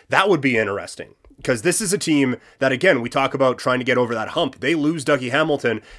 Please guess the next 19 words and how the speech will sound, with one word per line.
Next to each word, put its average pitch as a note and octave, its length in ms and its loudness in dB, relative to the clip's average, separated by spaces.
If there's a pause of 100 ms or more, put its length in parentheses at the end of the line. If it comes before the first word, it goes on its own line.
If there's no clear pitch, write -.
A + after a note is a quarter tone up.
(120)
and B2 240 0
don't F3+ 320 4
really C#3+ 920 0
replace A2+ 480 -4
him - 220 -18 (380)
in C3+ 520 2
the A#2 140 -8
offseason. A2 640 -4
And B2+ 180 -2
this C#3 140 -2
is E3 80 -4
still D3+ 240 2
a C#3 120 2
talented C3+ 560 -2
team C#3+ 340 0 (200)
that F3 180 -4
should E3+ 300 0
have C#3+ 280 -2
aspirations G#2 920 -10